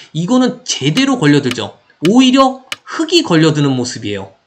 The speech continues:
자, 지금 이쪽 부분에서 뭐 이렇게 두게 되면 뭐 이런 데 연결하겠죠. 자, 이거 넘어갈 수는 없죠. 이렇게 두면 다 잡히니까. 자, 지금 이쪽으로 가야 되는데 이거 거기서 뻗어두기만 해도 다 연결됐어요.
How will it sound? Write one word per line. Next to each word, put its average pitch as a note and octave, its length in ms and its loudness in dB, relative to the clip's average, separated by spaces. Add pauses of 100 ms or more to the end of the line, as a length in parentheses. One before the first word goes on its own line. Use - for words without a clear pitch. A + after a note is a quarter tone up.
자, - 100 -8
지금 D3+ 260 -4
이쪽 F#3 280 -4
부분에서 F3+ 320 -4
뭐 D3+ 80 -2
이렇게 D3 320 -4
두게 D#3 240 -6
되면 B2 400 -4
뭐 B2 80 -6
이런 D3 180 -6
데 D3 200 -4 (380)
연결하겠죠. D3 600 -2
자, D3+ 100 -4
이거 D3 120 -2
넘어갈 C#4 420 0
수는 D#4 200 -6
없죠. B2+ 240 -6
이렇게 B2 260 -4
두면 D3+ 240 -4
다 B2 140 -10
잡히니까. C#3 600 -6 (260)
자, D#3+ 80 -4
지금 D#3 200 -2
이쪽으로 A#3+ 340 -6
가야 D#3 240 0
되는데 C#3 500 -4
이거 G3 180 -6
거기서 F3 200 2
뻗어두기만 G#3+ 640 -2
해도 D3 180 -2
다 C3+ 180 0
연결됐어요. C#3+ 480 0